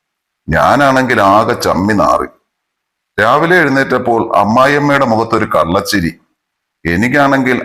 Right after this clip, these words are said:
ആകെ ചമ്മലും. ഭാര്യ ബെഡ് റെസ്റ്റിലായിരുന്നു. അതുകൊണ്ട് വീട്ടിലെ ജോലിയെല്ലാം ചെയ്തത്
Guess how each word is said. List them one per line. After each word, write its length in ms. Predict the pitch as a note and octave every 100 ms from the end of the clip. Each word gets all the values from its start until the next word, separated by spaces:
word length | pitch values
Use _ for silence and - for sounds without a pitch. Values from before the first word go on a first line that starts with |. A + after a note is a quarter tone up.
| E2
ആകെ 340 | F2+ G#2 A#2
ചമ്മലും. 580 | G2+ D#2+ E2 F2 E2+ D2+ - _ _ _
ഭാര്യ 340 | G#2 A2+ C#3 E3
ബെഡ് 280 | C3+ G#2+ A#2+
റെസ്റ്റിലായിരുന്നു. 720 | C3+ C#3+ G#2+ F2+ D#2+ C#2 B1+ - _ -
അതുകൊണ്ട് 400 | F2 A#2+ D3 D#3
വീട്ടിലെ 420 | C3+ A#2 B2+ D3
ജോലിയെല്ലാം 640 | D3 A2+ A#2 D#3 C#3 C3 B2+
ചെയ്തത് 400 | A#2+ A2 A2